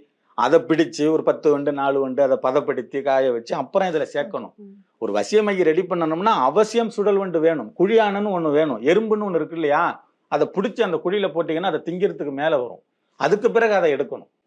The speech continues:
Speaker 1: அது ஒரு பத்து பூச்சி எடுக்கணும். அதுக்கு பிறகு அத்தரு, புணுகு, செவ்வாது, அரகஜா, குங்குமம். கோரோசனை டூப்ளிகேட், ஒரிஜினல் கோரோசனைங்கிறது காராம்பசி மாட்டினுடைய கழுத்துல இருக்கும்.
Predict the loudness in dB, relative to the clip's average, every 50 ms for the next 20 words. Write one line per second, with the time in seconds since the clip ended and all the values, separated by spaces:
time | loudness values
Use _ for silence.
0 | _ 0 4 4 4 4 4 2 0 0 -2 -4 -4 -4 -2 -4 -4 -4 -6 -10
1 | -10 -6 -4 -2 -2 0 0 0 0 0 0 0 2 0 0 0 0 0 0 0
2 | 0 -2 -2 -4 -2 -4 -4 -2 0 0 2 2 2 2 4 4 4 4 2 2
3 | 2 0 0 -2 -2 -6 -6 -6 -6 -6 0 2 2 4 4 2 0 0 -2 -2
4 | 0 0 0 0 0 -4 -4 -4 -4 -4 -2 0 2 2 2 2 2 0 2 2
5 | 4 4 2 2 0 -2 -4 -2 -2 -2 -2 0 2 2 4 4 2 2 0 -2
6 | -2 -2 -4 -2 -2 -2 -2 -2 -2 0 0 0 2 4 2 2 4 2 2 2
7 | 0 0 -4 -10 -20 _